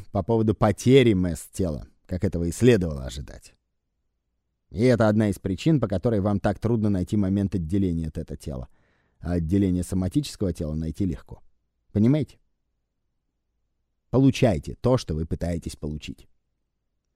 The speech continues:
Время от времени вы будете сталкиваться вот с чем. Человек взмывает вертикально вверх, потом вдруг как бы теряет сознание. Оказывается где-то в другом месте на траке времени.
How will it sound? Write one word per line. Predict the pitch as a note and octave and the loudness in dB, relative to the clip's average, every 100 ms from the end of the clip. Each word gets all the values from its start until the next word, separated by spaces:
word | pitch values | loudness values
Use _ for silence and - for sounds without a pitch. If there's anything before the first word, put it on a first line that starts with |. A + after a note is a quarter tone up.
| _ - - - - - | _ -20 -20 -20 -20 -2
Время | - F3+ E3+ | 4 6 6
от | C#3+ | 6
времени | C#3+ G3 F#3+ F#3+ | 6 6 6 6
вы | C#3+ | 6
будете | C3 C#3+ B2+ | 4 4 2
сталкиваться | B2+ C#3+ C3+ C3+ B2 B2 | 0 4 4 4 2 2
вот | A2+ G2 | 0 -2
с | |
чем. | - - D#2+ B1 - _ | -4 -10 -10 -10 -16 _
Человек | - A2 A2+ E3 F#3 | -4 2 6 6 6
взмывает | G#2 C3 C#3 C#3 G#2 G#2+ | 4 6 8 8 6 2
вертикально | G2+ A2 - G2 F#2 | 0 0 2 2 2
вверх, | E2+ G2+ D3+ - - - _ _ _ _ | 2 2 2 0 -10 -20 _ _ _ _
потом | E2 - F#3+ F#3+ | -6 4 4 4
вдруг | F#2 E3+ - | 4 2 2
как | C3+ D3 | -2 0
бы | C#3+ | -2
теряет | - F#2 G2+ A2+ | -2 -2 -2 -4
сознание. | A#2 G2+ D2+ B1+ A#1 - _ | -8 -8 -8 -8 -12 -16 _
Оказывается | E2+ - B2 D3+ E3+ C#3+ | -8 -2 0 2 0 0
где-то | A#2 B2 G#2+ | 0 -2 -2
в | |
другом | A#2 A2 B2 A#2 | -2 0 2 2
месте | F2 D#2 - | 0 -4 -8
на | D#2 | -8
траке | E2+ A2+ - | -6 -6 -6
времени. | C2 B1 A1 | -8 -10 -14